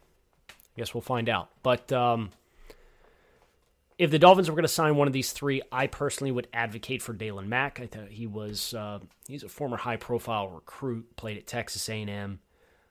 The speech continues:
uh, kinda turned the light on for him his final year at college. But bowling ball style guy, kind of a higher ceiling than Benito Jones. Benito played eight snaps,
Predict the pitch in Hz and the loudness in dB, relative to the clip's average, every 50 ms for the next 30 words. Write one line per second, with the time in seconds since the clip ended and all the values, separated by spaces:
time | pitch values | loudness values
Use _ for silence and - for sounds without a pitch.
0 | _ _ _ - - - - - - _ - 147 147 135 131 - - - 143 139 | _ _ _ -20 -20 -20 -20 -20 -18 _ -6 -4 -2 -2 -2 -4 -4 -2 0 0
1 | 135 131 117 110 117 120 123 131 127 123 123 123 123 120 - 127 113 98 127 123 | 0 0 0 -2 0 0 0 2 2 2 2 2 0 -2 -4 -4 -4 -4 -4 -4
2 | 117 104 - - - 120 117 120 120 117 113 107 110 113 107 - - - - - | -4 -4 -6 -8 -6 -4 -4 -2 -2 -4 -4 -4 -4 -6 -6 -8 -10 -12 -10 -4
3 | 123 120 117 117 117 120 117 113 107 - - - - _ _ _ _ _ _ _ | -2 0 0 0 0 -2 -4 -6 -8 -10 -12 -12 -14 _ _ _ _ _ _ _
4 | _ _ _ _ _ _ _ _ _ _ _ _ _ _ _ - 110 107 104 107 | _ _ _ _ _ _ _ _ _ _ _ _ _ _ _ -6 -4 -4 -4 -4
5 | - - 117 101 98 110 120 123 135 135 131 127 117 120 120 120 117 - - 131 | -8 -12 -16 -12 -4 0 2 2 2 2 2 2 2 2 2 2 0 0 0 0
6 | 117 113 113 113 117 113 110 110 110 107 - - 123 120 113 110 101 120 113 110 | 0 0 0 0 -2 -2 -2 -2 -2 -4 -4 -4 -2 -2 -2 0 0 0 0 0
7 | - - - 113 110 113 110 107 101 98 107 110 110 - - 110 107 - 117 110 | -2 -4 -4 -4 -4 -4 -4 -4 -6 -6 -6 -6 -6 -6 -6 -6 -4 -4 -4 -4
8 | 110 110 - - 175 196 220 202 208 190 - 156 147 143 127 127 123 - - - | -4 -2 0 2 2 2 4 6 4 4 6 4 4 4 4 2 2 0 -2 -2
9 | 107 101 104 107 - - - | -2 -2 -2 -4 -6 -8 -10